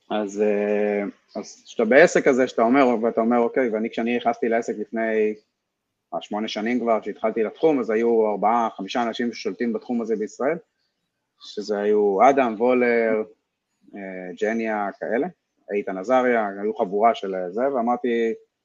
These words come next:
"אם אני ממשיך בתחום הזה, אני צריך להיות בתוך החבורה הזאת, לא משנה מה",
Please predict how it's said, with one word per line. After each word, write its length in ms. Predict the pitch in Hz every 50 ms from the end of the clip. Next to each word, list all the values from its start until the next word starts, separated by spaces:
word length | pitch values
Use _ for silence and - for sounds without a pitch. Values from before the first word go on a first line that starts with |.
| _ _ _ _ _ _ _
"אם 100 | 113 113
אני 160 | 117 123 143
ממשיך 640 | 147 147 139 127 123 123 120 113 - - 131 120 -
בתחום 360 | 147 131 123 - - 151 156
הזה, 140 | 165 160 175
אני 140 | 160 147 131
צריך 220 | - 139 123 -
להיות 160 | 123 120 120 110 - _ _ _ _ _ _ _ _ _ _ _ _ _
בתוך 180 | - 117 -
החבורה 440 | - - - 107 95 104 104 120 120
הזאת, 240 | 120 110 113 110 - - 104 104 101 92 - _ _ _ _ _
לא 120 | - 107
משנה 320 | 107 104 - 98 92 92 -
מה", 180 | - 190 185